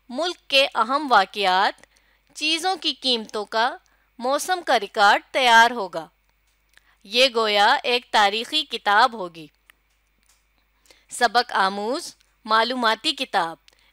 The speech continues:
इस किताब से ख़ुद तुम्हें भी बहुत से फ़ायदे होंगे, दूसरे भी फ़ायदा उठा सकेंगे। डायरी लिखने का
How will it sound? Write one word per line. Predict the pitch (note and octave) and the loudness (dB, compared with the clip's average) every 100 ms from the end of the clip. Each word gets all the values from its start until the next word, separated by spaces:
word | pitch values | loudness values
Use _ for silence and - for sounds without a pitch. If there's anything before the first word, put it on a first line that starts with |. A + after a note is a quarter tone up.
| _ | _
इस | - C#4+ | -10 -6
किताब | C#4+ - G#3 F#3+ | -6 -2 2 2
से | - - C4+ | 0 0 0
ख़ुद | C#4 - C#4+ _ | 0 -4 -12 _
तुम्हें | C4 B3 C#4+ | -10 -4 -4
भी | B3 C4 C4 | -4 -8 -6
बहुत | A3+ G#3+ C#4 | -6 -6 -8
से | - B3 | -4 -2
फ़ायदे | G#3 F3+ F3+ G3 | 0 -2 -2 -8
होंगे, | G#3 B3 A#3+ E3+ _ _ _ _ G3 | -8 -6 -6 -8 _ _ _ _ -18
दूसरे | F3+ - G#3 G#3+ | -14 -8 -6 -6
भी | A3+ C#4 | -6 -4
फ़ायदा | C4+ C4 C4+ C4+ | 0 0 0 -2
उठा | C4+ C4 | 0 -2
सकेंगे। | B3+ C4+ A#3+ A#3+ A#3+ A#3 _ _ _ _ _ _ _ _ _ _ _ _ B3 | -2 -6 -6 -6 -6 -12 _ _ _ _ _ _ _ _ _ _ _ _ -4
डायरी | B3 C4 D4+ F4+ | 0 2 2 0
लिखने | D4+ - A3+ G#3 | -2 -6 -6 -4
का | G#3+ | 0